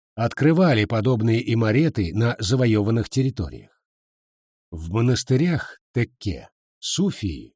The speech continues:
жили при наставнике. Вместе они выполняли зикры и упражнения и следовали более или менее строгим, в зависимости от степени посвящения, правилам жизни. В обители дервишей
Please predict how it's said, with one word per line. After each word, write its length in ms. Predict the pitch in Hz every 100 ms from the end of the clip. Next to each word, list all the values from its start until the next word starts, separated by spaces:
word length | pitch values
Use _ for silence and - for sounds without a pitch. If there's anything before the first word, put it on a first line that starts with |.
| -
жили 280 | 95 170 170
при 160 | 165
наставнике. 840 | 175 170 - 117 92 90 - 80 67 _ _ _ -
Вместе 580 | 95 131 196 185 - 113
они 200 | 104 113
выполняли 540 | 104 110 110 110 104
зикры 500 | 87 87 143 - 147
и 140 | 147 131
упражнения 920 | 131 147 117 113 107 95 92 90 - _ _
и 120 | 98
следовали 760 | 98 98 131 151 151 147 143 - _
более 480 | 95 95 156 151 123
или 240 | 110 113 113
менее 360 | 127 127 110
строгим, 640 | 98 - 170 160 95 69 - _ _ -
в 60 |
зависимости 680 | 85 110 113 107 110 - 110
от 240 | 110 107
степени 400 | - - 104 107
посвящения, 840 | 104 113 - 120 - 80 - - _ _
правилам 480 | - 107 107 104 107
жизни. 460 | 95 - - - - _ _ _ _ _ _ _ -
В 160 | 87
обители 440 | 101 117 107 107 107
дервишей 760 | 131 135 98 82 - 65 -